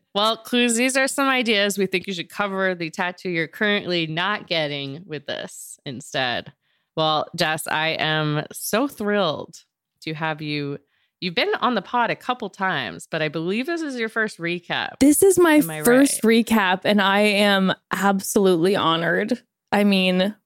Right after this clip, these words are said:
Speaker 2: I mean, a, a big seat to fill with Clues, but I am so excited to be doing it with you. And what an episode.
Speaker 1: I like that you have his honorary, like, fashion going on. You're dressed as a skeleton, you know.
Speaker 2: I'm trying to get that Clues energy. I also just can't let go of Halloween right now. And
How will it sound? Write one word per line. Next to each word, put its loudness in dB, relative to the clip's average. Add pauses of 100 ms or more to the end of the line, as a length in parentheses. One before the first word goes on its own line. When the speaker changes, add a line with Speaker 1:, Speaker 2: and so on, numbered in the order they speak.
(180)
Speaker 2:
I 4
mean, 6
a, 2
a 4
big 4
seat 2
to 2
fill 4
with 2
Clues, 6
but 0
I 4
am 4
so 2
excited 0
to 0
be 0
doing 0
it -2
with 0
you. 0 (300)
And 6
what 6
an 4
episode. 2 (100)
Speaker 1:
I -2
like -4
that 0
you -2
have -2
his 0
honorary, 2
like, -2
fashion -6
going -4
on. -2
You're -2
dressed -4
as -8
a -8
skeleton, -6
you -8
know. -8
Speaker 2:
I'm 6
trying 4
to 6
get 4
that 2
Clues 4
energy. 4
I 4
also 2
just 0
can't 2
let 4
go 4
of 0
Halloween 4
right 2
now. 4
And 2